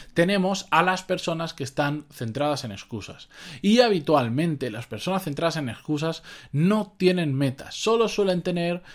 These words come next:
en el mejor de los casos, objetivos a corto plazo.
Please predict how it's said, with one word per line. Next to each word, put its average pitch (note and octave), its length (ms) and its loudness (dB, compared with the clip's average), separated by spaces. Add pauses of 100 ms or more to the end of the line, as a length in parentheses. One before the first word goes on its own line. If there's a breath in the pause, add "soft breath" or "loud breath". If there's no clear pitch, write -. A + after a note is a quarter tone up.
(300 loud breath)
en C3 120 0
el B2+ 80 2
mejor B2 320 2
de G#3 80 4
los F3+ 160 0
casos, C#3+ 560 -4 (800 loud breath)
objetivos F3+ 540 0
a - 60 -2
corto C#3 320 2
plazo. A2 380 -4